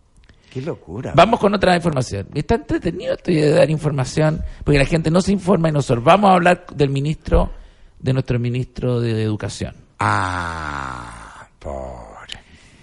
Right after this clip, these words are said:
Speaker 2: Eh,
Speaker 1: Pobre
Speaker 2: el
Speaker 1: ministro.
Speaker 2: contexto del patrón, lo realmente peligroso detrás de la frase del ministro Varela.
Speaker 1: Espérate.
Speaker 2: Hay un contexto del patrón. Ah, el patrón de conducta, dice un psicólogo. Eh, las respuestas del,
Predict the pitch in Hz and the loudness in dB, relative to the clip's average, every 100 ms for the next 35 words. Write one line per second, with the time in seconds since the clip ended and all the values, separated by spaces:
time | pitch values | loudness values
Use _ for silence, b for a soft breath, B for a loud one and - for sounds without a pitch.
0 | b - - 131 110 101 76 71 135 139 | b -12 2 6 6 4 0 -2 0 2
1 | 135 - 156 - 156 139 131 - 131 120 | 2 0 0 2 2 4 0 2 2 2
2 | 117 107 113 123 135 120 117 117 - 113 | 0 0 -2 -2 -4 -4 -2 -2 -2 -4
3 | 117 117 107 104 110 113 107 104 107 104 | -2 -2 -2 -4 -4 -4 -4 -4 -2 -4
4 | - 104 - - 98 92 - - 104 113 | -4 -4 -4 -6 -6 -6 -4 0 2 2
5 | 101 117 127 - 123 113 107 98 - 101 | 0 0 -2 -2 0 0 0 -4 -4 -4
6 | - - 127 127 113 117 - 143 151 143 | -6 -6 2 2 4 0 2 0 0 -2
7 | 127 127 131 - 104 101 98 110 104 101 | -2 0 -2 -2 -4 -4 -4 -4 -2 -2
8 | 92 101 98 95 104 - 87 80 - - | -4 -4 -4 -6 -8 -6 -4 -6 -10 -18
9 | b b b b b b b b _ 110 | b b b b b b b b _ 2
10 | 110 110 107 110 120 117 160 - 170 131 | 4 4 2 4 2 4 2 2 0 2
11 | 120 | 0